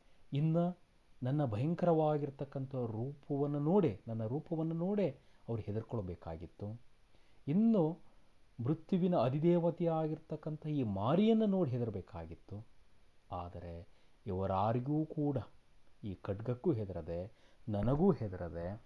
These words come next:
ಈ ಮಾರಿಗೂ ಹೆದರದೆ, ನಿಂದ ಅರ್ತಿಯನೇ ನುಡಿದ, ನುಡಿದರ್ ಇವರ ಹೆದರದೆ, ಧೈರ್ಯದಿಂದ,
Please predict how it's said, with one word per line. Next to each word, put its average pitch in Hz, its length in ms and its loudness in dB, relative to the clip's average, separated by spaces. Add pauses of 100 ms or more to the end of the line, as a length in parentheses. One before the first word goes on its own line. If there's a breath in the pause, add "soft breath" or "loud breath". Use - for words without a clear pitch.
(280 soft breath)
ಈ 135 80 0
ಮಾರಿಗೂ 160 580 6
ಹೆದರದೆ, 95 800 -4 (1600)
ನಿಂದ 101 360 -2
ಅರ್ತಿಯನೇ 110 1200 -2
ನುಡಿದ, 107 520 -2 (500)
ನುಡಿದರ್ 139 440 4
ಇವರ 139 400 2 (2000)
ಹೆದರದೆ, 92 800 -8 (540 soft breath)
ಧೈರ್ಯದಿಂದ, 175 920 6